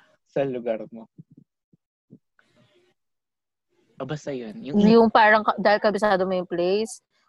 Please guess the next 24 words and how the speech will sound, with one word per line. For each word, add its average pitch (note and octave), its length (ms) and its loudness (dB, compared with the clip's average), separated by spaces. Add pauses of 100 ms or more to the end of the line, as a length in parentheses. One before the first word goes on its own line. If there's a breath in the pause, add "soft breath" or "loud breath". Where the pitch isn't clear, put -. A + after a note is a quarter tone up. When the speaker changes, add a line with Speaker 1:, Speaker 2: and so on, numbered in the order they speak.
(100)
Speaker 2:
Oo, A#3 400 4
yung A#3+ 240 -6
parang G3 480 -4
ma-, G3+ 400 -6
magagala G3 560 -4
mo F#3 160 -10
siya G#3+ 420 -2
Speaker 1:
Oo, G3 140 -6
Speaker 2:
if - 40 -12
Speaker 1:
basta C#3+ 220 -2
yun. A#2 300 0
Speaker 2:
new G2+ 160 -8
siya - 240 -2
dun G3 160 -4
sa F#3+ 160 -2
Speaker 1:
Madadala G#3 80 -8
mo - 20 -16
Speaker 2:
place F#3 300 -6
Speaker 1:
siya. - 80 -16
Speaker 2:
na G#3 160 -6
yun. F#3 380 0 (100)
Speaker 1:
Di F3 80 -4
ba, F3+ 80 2
mai-introduce E3+ 720 -4